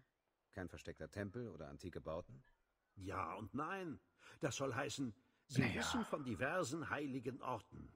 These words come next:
Speaker 2: Erdhügel, Waldlichtungen, Höhlen. Doch keiner passt auf eure Beschreibung. Aber nichts aus Metall und kein Leuchten.
Speaker 3: Das ist schade.
Speaker 1: Sie liegt also gut versteckt.
Speaker 2: Sogar für sie scheint es.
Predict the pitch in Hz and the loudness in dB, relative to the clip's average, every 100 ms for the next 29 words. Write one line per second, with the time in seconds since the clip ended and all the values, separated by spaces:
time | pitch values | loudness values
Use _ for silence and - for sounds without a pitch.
0 | - 135 151 - 135 143 123 131 131 123 | -2 4 4 4 0 0 2 2 4 2
1 | - 113 131 113 113 110 - 117 110 104 | 2 4 4 2 -2 -2 -2 -2 0 0
2 | 104 92 - 113 113 104 78 71 62 - | 0 -4 -4 2 4 4 0 -6 -10 -14
3 | _ _ _ 135 107 - - 247 165 76 | _ _ _ -4 -2 -2 -6 -4 -4 -4
4 | 107 113 123 117 131 135 135 143 - 220 | -4 -2 -2 0 0 2 2 2 0 -2
5 | 202 85 - - _ _ 135 117 120 113 | -2 -2 -8 -14 _ _ -4 0 0 2
6 | 175 - 233 165 104 110 - - 90 82 | 0 0 0 2 0 -4 -2 -2 -2 -4
7 | - - _ _ _ 117 95 - - - | -10 -14 _ _ _ -6 -6 -8 -6 -2
8 | 92 104 90 82 69 62 123 185 - - | -2 -2 -6 -8 -10 -2 0 0 -2 -8
9 | 98 - _ - 104 95 90 - 92 - | -12 -14 _ 8 12 12 12 8 8 8
10 | 143 135 92 87 85 - - - _ _ | 8 8 8 8 4 0 -10 -20 _ _
11 | _ _ - 78 80 78 78 73 - - | _ _ -8 -2 -2 -2 -4 -4 -6 -6
12 | 87 - - - - _ 120 147 165 156 | -8 -10 -12 -14 -20 _ -2 0 4 2
13 | 175 160 135 240 220 196 139 104 90 - | 2 0 0 -2 0 -2 -2 -6 -8 -10